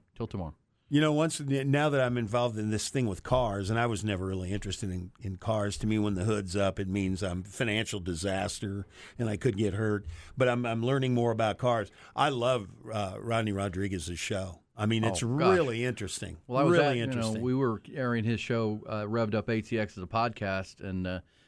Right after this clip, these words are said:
Speaker 1: our, our marketing director, Christina Killingsworth, said, "Man, you need to listen to that show. It's really good."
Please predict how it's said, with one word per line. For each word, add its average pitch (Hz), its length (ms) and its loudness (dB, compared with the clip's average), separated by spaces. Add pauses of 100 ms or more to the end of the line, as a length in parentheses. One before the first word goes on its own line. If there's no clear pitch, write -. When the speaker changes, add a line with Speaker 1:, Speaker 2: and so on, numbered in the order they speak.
(280)
Speaker 1:
our, 95 180 -6
our 95 220 -4
marketing 98 720 -2
director, 95 500 -4 (220)
Christina 110 340 -2
Killingsworth, 110 380 -2
said, 110 80 -2
"Man, 113 100 0
you 175 60 -2
need 220 80 -4
to 143 80 0
listen 139 200 -2
to 95 60 -4
that 95 100 -8
show. 143 140 -2
It's 95 140 -6
really 127 160 -2
good." 104 240 -2